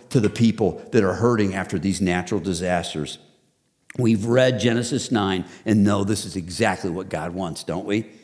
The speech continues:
Help human life flourish amidst great human suffering. This is the picture of Noah. He restores and re-, makes flourishing what af-, happened right after the flood.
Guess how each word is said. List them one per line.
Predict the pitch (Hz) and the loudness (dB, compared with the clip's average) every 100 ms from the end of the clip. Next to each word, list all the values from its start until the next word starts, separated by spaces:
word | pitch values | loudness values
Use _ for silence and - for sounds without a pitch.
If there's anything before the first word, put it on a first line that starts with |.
| _ _ _ | _ _ _
Help | - 135 135 - | 0 2 4 4
human | 156 156 147 | 4 6 4
life | 151 143 | 2 0
flourish | - 135 98 90 - - - _ - | 0 2 2 0 -4 -10 -18 _ -2
amidst | 110 113 110 110 - - _ _ | 2 4 2 0 -8 -14 _ _
great | 104 107 98 - - | 0 4 4 0 -4
human | - 95 95 | 0 2 0
suffering. | 90 113 85 - 87 78 - - _ | -2 -4 -4 -4 -4 -4 -8 -20 _
This | 127 - | 0 0
is | 131 - | -2 -4
the | |
picture | - 151 - - 117 | -4 -6 -6 -2 0
of | 98 | 0
Noah. | 101 127 113 73 - - _ _ _ _ _ | 0 0 -2 -4 -10 -20 _ _ _ _ _
He | - 104 | -2 0
restores | 92 120 143 - 147 113 95 92 - - - | 4 4 4 2 2 4 2 0 -8 -14 -8
and | - 95 | -2 2
re-, | 101 | 2
makes | 120 113 110 | 2 2 2
flourishing | - 139 127 120 110 120 95 90 - | -6 0 2 4 2 0 -2 -4 -6
what | - 101 - - | -2 -2 -2 -2
af-, | 107 104 - | 0 -2 -2
happened | 117 101 95 76 92 | 0 0 0 -4 0
right | 90 90 | 0 0
after | 85 - 98 | -4 -4 -6
the | 85 | -6
flood. | - 104 82 80 | -2 0 0 -2